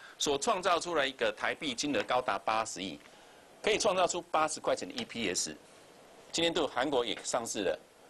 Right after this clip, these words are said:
那接下来点点点是哪些地区的国家？我说美国、亚洲都上市了，接下来点点点就是欧洲。欧盟地区也一定会，呃，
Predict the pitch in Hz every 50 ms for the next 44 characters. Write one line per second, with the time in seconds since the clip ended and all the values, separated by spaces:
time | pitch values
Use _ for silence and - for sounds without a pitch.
0 | - - - - - - 143 143 - 165 160 160 156 135 - 131 139 147 143 131
1 | 113 98 95 - - - 143 117 104 101 98 104 98 - - - 151 143 156 143
2 | 135 143 131 117 117 113 117 127 123 127 - - - - - - - - - -
3 | - - - - - - - - - - - - - 131 185 233 240 214 165 143
4 | 139 131 143 156 165 156 139 131 131 - 185 185 190 180 - 196 156 151 - 160
5 | 131 113 - 165 170 165 180 160 135 - 139 147 156 147 120 107 113 - - 107
6 | 104 - - - 143 151 151 151 151 143 139 139 - - - - - - - -
7 | - - - - - - - - - - - - 226 247 208 202 208 196 226 202
8 | 175 - 185 180 175 - - - - - - - - - - - - - - -
9 | - - - - 131 135 139 139 139 - 143 160 - - 208 190 180 208 190 143
10 | 107 - - - - - - - - - 104 98 95 90 85 82 78 76 76